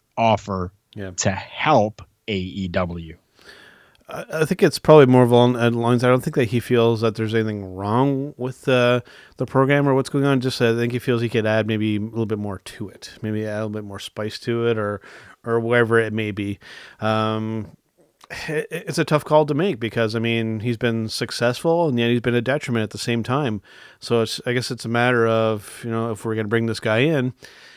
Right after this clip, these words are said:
Speaker 2: is it, are we gonna get the good Russo or are we gonna get the bad Russo? So <laughs> it's a, it's a tough call to, to make. And, uh, it, it, it's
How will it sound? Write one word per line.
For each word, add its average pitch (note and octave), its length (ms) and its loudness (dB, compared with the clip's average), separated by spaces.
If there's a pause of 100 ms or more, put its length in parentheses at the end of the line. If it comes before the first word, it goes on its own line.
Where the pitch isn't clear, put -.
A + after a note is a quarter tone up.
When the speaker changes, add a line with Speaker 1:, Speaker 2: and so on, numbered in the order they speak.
(240)
Speaker 2:
is A2+ 200 -4
it, A#2 100 -2 (220)
are A#2 120 2
we A#2 100 2
gonna A#2 200 4
get A2+ 140 0 (240)
the A#2 180 -4
good B2+ 460 0
Russo C3+ 320 -2
or C#3 160 0
are A#2 80 -2
we A#2 80 -4
gonna A2+ 220 -4
get A#2+ 280 -6
the A#2 120 -4
bad A2 240 0
Russo? G2+ 400 -12
So A#2+ 280 -4
<laughs> - 40 -4
it's - 260 0
a, D3+ 140 6 (260)
it's C#3 140 -2
a D#3 80 0
tough D3+ 180 2
call B2+ 240 2
to, A#2 200 0
to A#2 180 -8
make. B2+ 440 -6
And, A2 500 -4
uh, A2 260 0 (960)
it, C3+ 320 -2
it, D3 160 -10
it's - 580 -4